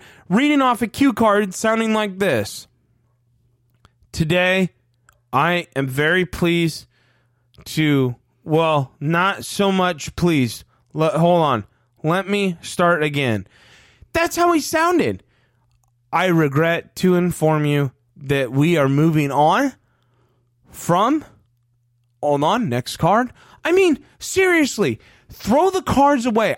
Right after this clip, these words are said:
I want an owner who gets up in front of the mic and says, "We suck." Just say it. Say what every other fan is thinking. You say you're a fan.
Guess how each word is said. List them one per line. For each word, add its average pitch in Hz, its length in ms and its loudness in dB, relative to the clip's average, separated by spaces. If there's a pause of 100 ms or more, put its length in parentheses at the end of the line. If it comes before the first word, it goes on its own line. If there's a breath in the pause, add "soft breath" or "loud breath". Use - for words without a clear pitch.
I 226 180 2
want 320 300 2
an 226 100 0
owner 220 400 0 (320 loud breath)
who 196 280 0
gets 247 340 -2
up 311 160 -2
in 330 140 0
front 339 280 2
of 349 60 2
the 269 120 4
mic 165 360 -2 (480 soft breath)
and 240 120 -2
says, 226 400 -2 (800 loud breath)
"We 233 220 2
suck." - 640 -2 (840 soft breath)
Just 262 760 -2
say 247 500 -4
it. 143 220 -4 (400 soft breath)
Say 311 520 -2
what 320 320 0
every 269 340 0
other 240 300 0
fan 233 340 0
is 214 160 -4
thinking. 185 580 -4 (440 loud breath)
You 294 520 2
say 285 360 -2
you're 240 320 2
a 214 60 0
fan. 117 520 -4